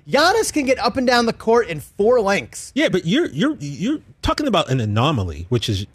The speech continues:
Speaker 2: Giannis is. M-, most seven-footers, I guess, are
Speaker 1: Giannis
Speaker 2: gonna
Speaker 1: is
Speaker 2: run
Speaker 1: the guy
Speaker 2: that.
Speaker 1: you're trying to stop.
Speaker 2: Yeah,
Speaker 1: He
Speaker 2: but
Speaker 1: is
Speaker 2: Chris
Speaker 1: the guy you're trying to beat. You
Speaker 2: But you
Speaker 1: build
Speaker 2: can't
Speaker 1: your
Speaker 2: just,
Speaker 1: team to beat this
Speaker 2: you
Speaker 1: guy.
Speaker 2: can't. Giannis is an anomaly, though. There's not many Giannis's in this
Speaker 1: But
Speaker 2: world.
Speaker 1: he's the one that you're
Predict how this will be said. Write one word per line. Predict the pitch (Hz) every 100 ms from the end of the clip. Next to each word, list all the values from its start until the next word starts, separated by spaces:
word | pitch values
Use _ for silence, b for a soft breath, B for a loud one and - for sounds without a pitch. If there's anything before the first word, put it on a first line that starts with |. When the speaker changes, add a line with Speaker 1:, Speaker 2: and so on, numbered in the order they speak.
| -
Speaker 2:
Giannis | 107 101 95 -
is. | 85 82
M-, | 113 135 147 175 -
most | 147 233 330
seven-footers, | 320 294 254 - 294 240 214 170 -
I | 170
guess, | 151 190 -
are | 196
Speaker 1:
Giannis | 359
Speaker 2:
gonna | 440 403
Speaker 1:
is | 359
Speaker 2:
run | -
Speaker 1:
the |
guy | - 330
Speaker 2:
that. | 359
Speaker 1:
you're | -
trying | 349 349
to | 339
stop. | - 311 370 - - - _ _ _
Speaker 2:
Yeah, | 269 320
Speaker 1:
He |
Speaker 2:
but | 370
Speaker 1:
is | 349
Speaker 2:
Chris | 330
Speaker 1:
the | 320
guy | 330 320
you're | 277 247 254
trying | 294 302 285
to |
beat. | 196 285 240 -
You | 180
Speaker 2:
But | 202
you | 269
Speaker 1:
build | -
Speaker 2:
can't | 349
Speaker 1:
your | 320
Speaker 2:
just, | 311 302
Speaker 1:
team | 285
to | 226
beat | 160 285 -
this | 220
Speaker 2:
you | 220
Speaker 1:
guy. | -
Speaker 2:
can't. | 330 320 - -
Giannis | 160 175 320 302 -
is | 240 247
an | 285
anomaly, | 277 330 381 285 156
though. | 135
There's | 165 233
not | 220 285
many | 196 226 247 202
Giannis's | 196 339 302 196 147
in | 160
this | 175
Speaker 1:
But | - 277
Speaker 2:
world. | 302 381
Speaker 1:
he's | 311
the | 466
one | 262 269 359 359
that | 294
you're | 320